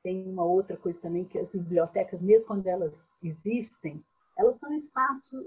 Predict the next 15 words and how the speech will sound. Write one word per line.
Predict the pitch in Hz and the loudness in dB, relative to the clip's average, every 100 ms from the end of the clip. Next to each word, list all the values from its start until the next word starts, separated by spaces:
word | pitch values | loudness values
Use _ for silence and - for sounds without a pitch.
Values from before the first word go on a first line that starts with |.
| - | -10
em | 269 | -4
geral, | 277 247 233 254 | 4 8 8 6
inibidores. | 269 311 - 165 160 151 151 - - _ _ _ _ _ _ - | 0 -2 -4 -2 0 -2 -8 -20 -20 _ _ _ _ _ _ -12
Até | - 277 403 240 | 0 2 10 12
eu, | 240 302 | 12 12
que | - 208 - | 2 -18 -10
sou | - 208 | -2 0
mais | 202 330 370 - | 0 0 0 0
do | |
que | - | 2
acostumada, | 226 - - 196 180 202 202 | 2 2 -12 -10 -6 -6 -8
já | 202 | -4
estudei, | 208 - 220 180 202 | -4 -4 -12 -4 -4
estudei, | 202 _ 180 190 | -4 _ -12 -12
estudei, | _ 165 185 269 | _ -4 0 0